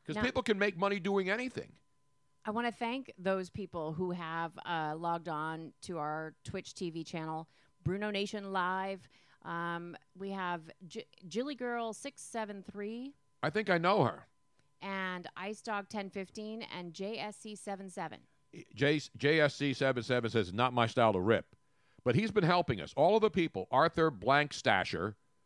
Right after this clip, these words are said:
Speaker 1: That's a good one. You know Arthur Blank Stasher means, right? Arthur Blank is the, uh, owner of the Atlanta Falcons.
Speaker 2: Right.
Speaker 1: And he has that mustache.
Speaker 2: He does.
Speaker 1: But why would you call your, oh, no, it's Arthur Blank Stash,
Speaker 2: Stash.
Speaker 1: not Stasher.
Speaker 2: No.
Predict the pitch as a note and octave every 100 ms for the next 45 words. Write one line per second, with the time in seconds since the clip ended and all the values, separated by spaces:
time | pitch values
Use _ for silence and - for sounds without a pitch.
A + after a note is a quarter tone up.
0 | _ _ _ _ _ - A#2 A#2+ B2 A#2
1 | G#2 A#2+ - A#2+ A#2+ G2 G2+ A2+ - G#2
2 | F2 - D#2+ F#2+ E2 F#2 F2+ A2+ A#2 G#2
3 | D#2 A2 G#2+ F2+ - - _ _ _ _
4 | _ _ G2+ E2+ F#2 E2+ D#2+ D2+ C#2+ G#2
5 | A#2 F#2+ E2 F2 E2 G2 G2 D#2+ A2 G#2
6 | - - E3+ E3 C#3+ F#3 _ _ _ -
7 | G2+ G#2 G2+ F#2+ - _ _ - A2+ A#2+
8 | - A1+ - - - C#3+ B2+ - - _
9 | _ _ - F2 C3+ D#3+ C#3+ C#3+ C3+ B2+
10 | - C#3 C#3 A2+ B2 - E3 E3+ D3 A2
11 | B2+ C3 B2 - - - - D#3+ C#3+ G#2+
12 | - - - A#2+ - - A2+ A2 B2 F#2+
13 | D#2+ D#3+ C#3+